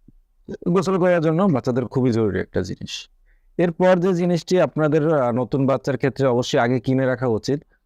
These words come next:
তা হচ্ছে একটি বালিশ সেট। তবে হ্যাঁ, এক্ষেত্রে আরেকটা ব্যাপার আছে, বেড সেট সহকারে পাওয়া যায় বা শুধু বালিশ সেট পাওয়া যায়, আপনি যেটা কিনেন সমস্যা নেই।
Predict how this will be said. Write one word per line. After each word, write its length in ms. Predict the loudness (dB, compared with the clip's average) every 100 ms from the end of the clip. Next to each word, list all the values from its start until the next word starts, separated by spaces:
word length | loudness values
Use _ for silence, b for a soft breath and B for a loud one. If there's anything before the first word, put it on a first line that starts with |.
| _ -2
তা 180 | -2
হচ্ছে 380 | 0 -4 -2 -2 -2 -8 _ _ _ _ _ _ _ _ _ _ _ _ _ _ _ _ _ -10
একটি 180 | -2 0
বালিশ 440 | 2 2 2 -2
সেট। 360 | -6 -6 -4 -4 -8 _ _ _ _ 0
তবে 180 | 2
হ্যাঁ, 120 | 2 0
এক্ষেত্রে 380 | 0 -2 0
আরেকটা 260 | 0 2 0
ব্যাপার 280 | 0 0 0
আছে, 300 | -2 -2 -2 -4 -10 _
বেড 360 | -2 2 2 0 -4
সেট 240 | -4 -4
সহকারে 460 | -4 -4 -2 0 0
পাওয়া 280 | 0 0 0
যায় 220 | 0 -2 -4 _ _ -4
বা 140 | -4
শুধু 380 | -4 -4 0 2
বালিশ 280 | 2 0 -2
সেট 200 | -6 -6
পাওয়া 220 | -6 -6
যায়, 200 | -6 -8 -6
আপনি 240 | -2 0
যেটা 200 | 0 0
কিনেন 260 | 0 0 0
সমস্যা 460 | 0 -2 -2 -2 -6
নেই। 160 | -6